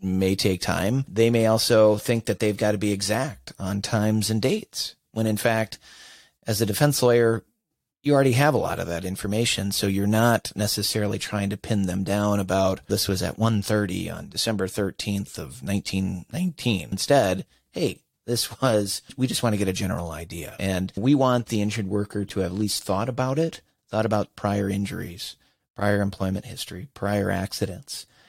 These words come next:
and then also to, for them to really think about their injury,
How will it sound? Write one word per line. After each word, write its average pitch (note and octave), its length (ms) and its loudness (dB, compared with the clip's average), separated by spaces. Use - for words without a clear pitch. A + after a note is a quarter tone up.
and B2+ 100 2
then C3+ 120 4
also B2 220 2
to, G#2 380 0
for - 180 -4
them B2 360 4
to G2+ 440 0
really B2+ 220 4
think C3 240 0
about A2 540 2
their G#2+ 320 4
injury, G#2+ 600 0